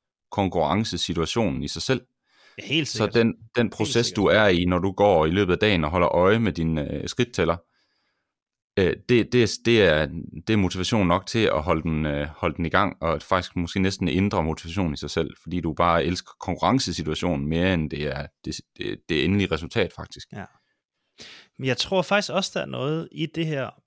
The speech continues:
Speaker 2: hvis nu vi lige skal snakke motivation. Motivation, det her med, at, øh, man sådan lidt har, at jeg har i hvert fald sådan, at,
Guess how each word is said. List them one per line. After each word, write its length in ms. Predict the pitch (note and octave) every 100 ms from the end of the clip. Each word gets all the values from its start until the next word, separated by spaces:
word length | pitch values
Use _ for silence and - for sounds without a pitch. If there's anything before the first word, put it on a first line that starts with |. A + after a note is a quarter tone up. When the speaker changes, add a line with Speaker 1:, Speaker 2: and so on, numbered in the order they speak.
| -
Speaker 2:
hvis 200 | A#2+ -
nu 60 |
vi 80 | D3
lige 100 | D3
skal 140 | C#3+ -
snakke 200 | B2 A#2+
motivation. 540 | A2+ A2+ - C3 A2 - _ - - _ -
Motivation, 520 | B2 A#2+ A#2 C#3+ B2
det 140 | A#2+ D3+
her 140 | D#3+
med, 300 | C3+ C#3 E3 - _
at, 240 | C3 B2 - -
øh, 160 | B2 A2+ -
man 140 | B2+ A#2+
sådan 200 | C3+ C3+
lidt 120 | C#3
har, 380 | D#3+ C#3+ A2+ -
at 140 | - C3
jeg 100 | D3
har 80 | D#3
i 40 |
hvert 120 | B2
fald 100 | B2+
sådan, 160 | - B2+
at, 200 | A2+ -